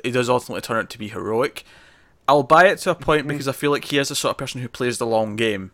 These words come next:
Speaker 1: Like, the, why is he taking these
Speaker 2: Yeah.
Speaker 1: people off the board? Is, is he ultimately doing something?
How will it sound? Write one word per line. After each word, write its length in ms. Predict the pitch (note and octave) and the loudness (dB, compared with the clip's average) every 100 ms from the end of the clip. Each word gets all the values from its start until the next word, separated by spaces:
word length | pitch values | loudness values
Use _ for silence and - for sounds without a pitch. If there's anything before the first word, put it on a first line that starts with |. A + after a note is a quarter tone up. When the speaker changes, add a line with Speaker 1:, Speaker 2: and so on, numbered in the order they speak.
| _ | _
Speaker 1:
Like, 140 | A2+ A#2 | -8 -6
the, 80 | C3+ | 2
why 180 | C3 | 4
is 140 | C3 C3 | 4 0
he 80 | A#2+ | -6
taking 340 | B2 A2 A2+ | -6 -6 -6
these 140 | A2 D3 | -8 -6
Speaker 2:
Yeah. 120 | C3+ | -6
Speaker 1:
people 100 | G#2+ | -4
off 140 | G#2 | -6
the 80 | A2 | -8
board? 320 | G#2+ G#2+ G2 | -4 -4 -2
Is, 220 | D2+ A2 A2 | -4 -4 -2
is 180 | A#2 | -4
he 120 | B2 G#2+ | -4 -2
ultimately 400 | B2 - B2 A2 | -4 -4 -8 -6
doing 180 | A2 | -6
something? 200 | G#2+ G#2+ | -6 -10